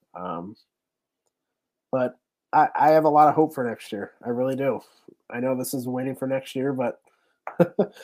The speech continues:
but, uh, I, I really am excited to see what, what they do this offseason with the defense and then what they kinda do with the offense around Deshaun. It's, it's gonna be exciting to see. Um, so I'm, I'm excited for next year.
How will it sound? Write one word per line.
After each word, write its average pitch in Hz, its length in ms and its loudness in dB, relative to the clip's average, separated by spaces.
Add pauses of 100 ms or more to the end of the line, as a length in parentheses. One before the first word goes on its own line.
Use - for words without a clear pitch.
(300)
but, 143 260 4
uh, 131 420 2
I, 135 240 -2
I 147 200 2
really 165 420 4
am 160 140 0
excited 151 440 0
to 143 60 -6
see 139 260 -2
what, 131 280 0 (1000)
what 143 140 2
they 151 120 6
do 151 180 10
this 165 160 6
offseason 151 640 4
with 143 120 -6
the 151 60 -4
defense 147 560 0
and 139 120 -4
then 135 280 -2 (120)
what 135 280 -2
they 139 300 -4
kinda 139 280 -4
do 139 520 -2 (100)
with 135 180 -4
the 139 160 -6
offense 131 400 0
around 127 480 -4 (180)
Deshaun. 123 460 -6
It's, 110 180 -10
it's 123 200 -8
gonna 143 160 -4
be 143 140 -2
exciting 131 460 -4
to 117 60 -12
see. 123 300 -8 (380)
Um, 104 340 -16 (180)
so - 180 -12
I'm, 131 200 -2
I'm 151 160 0
excited 156 380 2
for 127 80 -4
next - 260 -10
year. - 180 -12